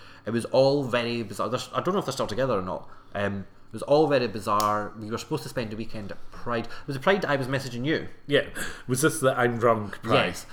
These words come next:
Speaker 1: It was that Pride. And, like, every morning you'd wake up and they were on the phone together and it was like, "We, we need to be good doing stuff." And it's like, "Yeah, yeah, yeah." And then it was just,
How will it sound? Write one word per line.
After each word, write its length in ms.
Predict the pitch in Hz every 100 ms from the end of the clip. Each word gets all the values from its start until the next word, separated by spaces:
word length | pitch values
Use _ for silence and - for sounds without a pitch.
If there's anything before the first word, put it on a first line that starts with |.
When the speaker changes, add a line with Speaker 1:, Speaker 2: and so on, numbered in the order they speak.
| -
Speaker 1:
It 60 | 120
was 160 | 123 139
that 200 | 147 -
Pride. 320 | 104 92 101
And, 220 | 104 104 - - -
like, 160 | 123 -
every 240 | 147 135 143
morning 380 | 127 123 123
you'd 140 | 120 101
wake 240 | 120 -
up 100 | 131
and 80 | 120
they 60 | 113
were 180 | 110
on 180 | 117 143
the 60 | 143
phone 300 | - 120 117
together 320 | 120 110 110
and 80 | 107
it 20 |
was 120 | 95
like, 300 | 104 101 - - - - - - - - - - - - - - - - -
"We, 320 | 107 127 127
we 140 | 127 131 127
need 80 | 143
to 60 | 165
be 80 |
good 180 | - 123
doing 180 | 147 185
stuff." 280 | - 95 98
And 40 |
it's 60 | 120
like, 120 | 123
"Yeah, 100 | 160 180
yeah, 220 | 170 156 131
yeah." 160 | 127 - - - - -
And 240 | 123 120
then 540 | 117 113 113 113 110 107 113
it 60 |
was 120 | 107
just, 360 | 110 107 - -